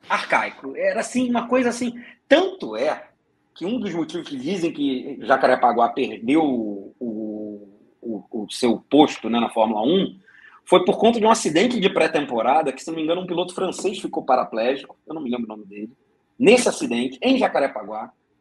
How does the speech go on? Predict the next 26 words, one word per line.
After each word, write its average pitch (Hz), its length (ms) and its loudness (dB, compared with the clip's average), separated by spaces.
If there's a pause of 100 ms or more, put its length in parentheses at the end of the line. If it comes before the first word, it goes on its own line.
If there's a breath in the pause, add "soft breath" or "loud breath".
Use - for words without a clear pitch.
(680 soft breath)
e 240 520 2
a 226 80 6
falta 262 380 -2
de 208 80 -12
estrutura, 170 800 -8 (420)
que 156 100 -12
ele 175 120 -10
teria 202 260 -2
ficado 180 300 -2
paraplégico 190 580 -4
por 202 300 -6 (800)
precariedade 175 640 -2
do 147 60 -4
atendimento, 170 720 -6
do 160 400 -2
centro 165 320 -4
médico, 175 560 -2
de - 180 -4
tudo, 240 400 -4 (360)
e 208 200 0
isso 254 180 0
teria 233 200 2
sido 233 200 -8
uma 226 140 0
gota 226 320 6
d'água 160 540 0